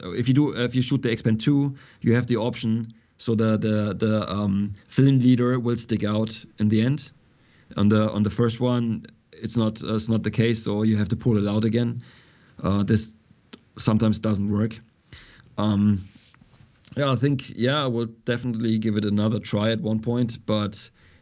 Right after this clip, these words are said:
you know, you cannot, if you want to have serious work,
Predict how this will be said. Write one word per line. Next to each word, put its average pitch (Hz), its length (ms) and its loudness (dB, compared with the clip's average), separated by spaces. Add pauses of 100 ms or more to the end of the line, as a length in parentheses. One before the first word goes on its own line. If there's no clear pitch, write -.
(320)
you 107 120 2
know, 143 120 4
you 131 180 4
cannot, 131 520 -2 (260)
if 123 160 -4
you 143 80 4
want 139 240 -2
to 131 60 0
have 123 200 0
serious 131 680 0
work, 123 360 -2